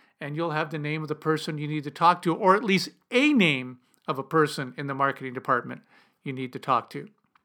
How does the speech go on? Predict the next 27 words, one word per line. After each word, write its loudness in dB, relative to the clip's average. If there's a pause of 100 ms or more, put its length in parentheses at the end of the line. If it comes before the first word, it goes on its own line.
(380)
So -10
that 4
is, 4
uh, 2
so -14
those 0
are 0
some 6
ways 4
to 0 (500)
get 4
the 0
name 2
simply -2
by 0
visiting -4 (800)
a -4
company -2
website 2
or 4
doing 0
a -2
search 0
within -2 (100)
a -20
company -6
website. -12